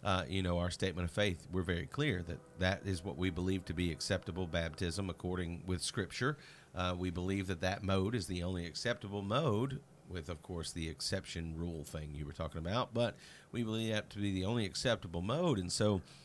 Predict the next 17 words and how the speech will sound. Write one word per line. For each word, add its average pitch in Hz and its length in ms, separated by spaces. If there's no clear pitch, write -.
when 107 160
someone 127 500
says 113 280
they 113 120
want 104 300
to 107 140
come 113 340
and 95 140
join 107 440
and 95 100
be 95 120
a 85 40
part 107 260
of 87 60
a 82 80
Baptist 82 520
church, 143 500